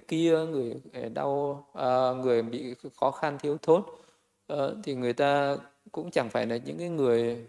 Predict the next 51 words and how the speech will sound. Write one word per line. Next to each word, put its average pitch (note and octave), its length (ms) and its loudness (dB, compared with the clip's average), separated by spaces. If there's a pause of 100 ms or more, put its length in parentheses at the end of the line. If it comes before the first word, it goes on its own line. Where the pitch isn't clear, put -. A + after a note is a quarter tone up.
(140)
ờ, A#2 640 2 (120)
thiếu D#3+ 120 -2
phước, G#3+ 300 0
vì B2 380 -2 (300)
nếu D3 100 -2
như F3 140 -2
người C#3 120 0
ta D3 120 0
thật C#3+ 180 0
sự E3 140 -2
thiếu D#3+ 160 0
phước, F#3+ 200 4
người D#3+ 80 0
ta C#3 120 2
đã D3 120 -2
sinh D3+ 180 -6
vào C#3 80 -6
địa C3 120 -8
ngục B2+ 240 -4
hay C#3 100 -2
quỷ C#3 160 -2
súc - 220 -10
sinh, D3+ 240 -4
được C3 100 -4
sinh C#3 200 -6
để C3 140 -8
làm B2 200 -8
người, A#2+ 200 -2
người A#2+ 120 -8
ta C3+ 120 -8
cũng D3 120 -12
là C#3 60 -10
người B2+ 260 -6
có C3+ 120 -6
phước E3+ 340 -4
lành A#2+ 260 -2
chứ. C3+ 80 -2 (1000)
Ờ, C3+ 380 8
nhưng C#3+ 180 2
mà A#2 440 8 (100)
mình B2 460 -4
giúp F#3 240 4
cho D3+ 180 4
người C#3 160 6
ta C#3 480 4
thêm F3 300 2
được C#3+ 180 2
một B2+ 240 -2
chút F3+ 240 -4
nào B2+ 340 -2 (180)
thì, A#2 420 -6